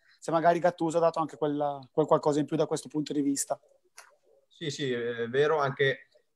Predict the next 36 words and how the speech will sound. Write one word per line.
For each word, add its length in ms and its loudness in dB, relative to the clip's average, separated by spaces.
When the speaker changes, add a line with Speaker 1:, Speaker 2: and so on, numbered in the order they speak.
Speaker 2:
io 240 -2
la, 220 0
la 140 2
prima 200 2
volta 320 2
che 80 -4
ho 60 2
parlato 360 0
con 140 0
il 80 -2
mister 480 -4
da 200 -2
quando 760 0
l'anno 560 -6
è 320 -4
arrivato 800 -6
ad 120 -10
allenare 400 2
lui, 420 -2
la 60 -2
prima, 300 2
la, 320 2
le 100 0
prime 220 0
cose 160 2
che 80 -2
mi 60 2
ha 20 4
detto 240 2
il 80 -2
mister 260 -4
è 60 -2
stata: 340 -4
"Tu 200 -8
come 220 0
me 340 0